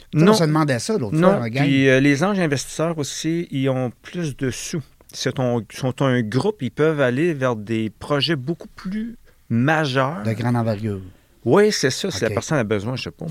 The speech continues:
Speaker 2: moi, euh, quatre, cinq millions de dollars,
Speaker 1: Ouais,
Speaker 2: mais
Speaker 1: ouais.
Speaker 2: c'est nous, c'est,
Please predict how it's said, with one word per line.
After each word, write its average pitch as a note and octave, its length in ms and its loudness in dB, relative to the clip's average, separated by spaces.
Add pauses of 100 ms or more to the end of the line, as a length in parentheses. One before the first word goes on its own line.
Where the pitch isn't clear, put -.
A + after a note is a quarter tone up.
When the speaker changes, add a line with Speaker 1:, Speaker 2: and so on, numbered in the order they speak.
Speaker 2:
moi, B2 80 -10
euh, F2+ 480 -10
quatre, G#2 200 -8
cinq A#2+ 260 -8
millions G#2 280 -8
de G#2 60 -10
dollars, G2 280 -8
Speaker 1:
Ouais, - 140 -12
Speaker 2:
mais G2+ 260 -4
Speaker 1:
ouais. A2+ 80 -4
Speaker 2:
c'est A2 180 -6
nous, A#2 340 -4
c'est, - 320 -14